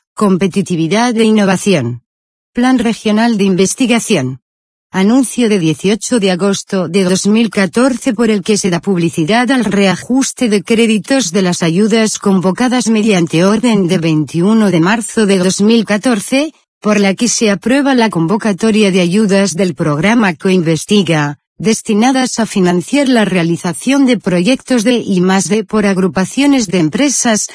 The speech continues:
en las áreas estratégicas establecidas en el quinto Plan Regional de I más D más I, dos mil catorce, dos mil diecisiete, para el ejercicio económico dos mil catorce.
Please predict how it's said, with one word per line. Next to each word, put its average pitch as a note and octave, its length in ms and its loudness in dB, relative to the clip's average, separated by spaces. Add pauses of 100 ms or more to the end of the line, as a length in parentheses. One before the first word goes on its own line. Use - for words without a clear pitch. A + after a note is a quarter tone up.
en F#3 180 2
las E3+ 220 -2
áreas F#3+ 600 2
estratégicas F3+ 1040 -2
establecidas F3+ 1000 -2
en E3+ 100 2
el D#3 180 0
quinto B3 420 2
Plan A#3+ 280 0
Regional A#3 580 0
de A#3 180 0
I F#3 180 0
más F#3+ 240 2
D D#3 140 0
más F#3 280 0
I, G3 260 -2 (200)
dos F#3 240 -2
mil G#3+ 240 2
catorce, A#3+ 680 0
dos G3+ 200 0
mil G#3+ 280 2
diecisiete, A3+ 840 0 (220)
para F#3 240 0
el F3 80 2
ejercicio G#3+ 720 -2
económico A3 760 0
dos E3+ 300 -2
mil B3+ 280 4
catorce. D#3 720 -2